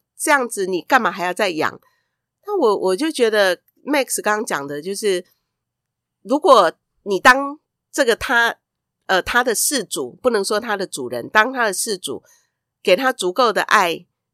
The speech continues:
你都付出了你该付出的爱，你跟他有这个缘分，然后你们能够在一起的时候，你真心真意的对他好，真心真意的对他付出，我觉得那生命本来就是终究会有，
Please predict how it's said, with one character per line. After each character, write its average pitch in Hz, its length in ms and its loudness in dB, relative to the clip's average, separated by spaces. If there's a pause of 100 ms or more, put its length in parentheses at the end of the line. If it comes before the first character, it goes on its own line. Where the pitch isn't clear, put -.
(280)
你 190 140 -4
都 254 200 4
付 262 200 -4
出 247 180 -4
了 220 120 2
你 160 140 -2
该 196 220 0
付 208 180 -8
出 190 200 -8
的 175 80 -4
爱， 175 260 0
你 160 120 -8
跟 226 140 -2
他 262 120 -6
有 202 140 0
这 214 140 -4
个 196 100 -2
缘 165 260 -2
分， 165 320 -2 (340)
然 190 140 -2
后 220 400 2 (100)
你 180 140 -2
们 175 260 -2 (800)
能 202 180 0
够 277 160 4
在 254 200 2
一 233 120 -6
起 185 220 -8
的 147 120 -6
时 165 180 -4
候， 202 280 -2 (260)
你 180 180 -6 (400)
真 277 180 4
心 262 240 -6
真 247 240 -2
意 240 140 -8
的 220 100 0
对 208 200 0
他 190 180 -8
好， 180 200 -6
真 214 220 -2
心 226 180 -8
真 214 200 -4
意 196 140 -2
的 156 100 -4
对 202 180 -4
他 202 160 -4
付 185 240 -8
出， 175 320 -10 (320)
我 185 160 0
觉 208 200 2
得 208 260 0 (340)
那 311 160 0
生 285 260 2
命 294 360 -2
本 180 120 -4
来 156 160 -6
就 220 180 -4
是 196 280 -2
终 233 300 -2
究 214 240 0
会 208 240 -4
有， 127 320 -2